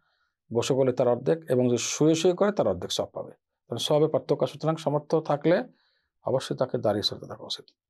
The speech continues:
সহিহ বুখারীর হাদিস এটা, এটা বলা হলো। আল্লাহ তাআলা আমাদের সবাইকে এই সালাতের পদ্ধতি বলা হয় এবং অজুর পদ্ধতি,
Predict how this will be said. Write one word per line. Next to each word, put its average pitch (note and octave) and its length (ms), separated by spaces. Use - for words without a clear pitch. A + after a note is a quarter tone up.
সহিহ D3 220
বুখারীর B2 260
হাদিস G2+ 220
এটা, - 120
এটা - 120
বলা - 200
হলো। - 160
আল্লাহ C#3 140
তাআলা C#3 140
আমাদের B2+ 160
সবাইকে C#3 340
এই C#3 100
সালাতের C3 320
পদ্ধতি B2+ 320
বলা B2+ 160
হয় C3+ 60
এবং C#3 140
অজুর A#2 220
পদ্ধতি, B2 420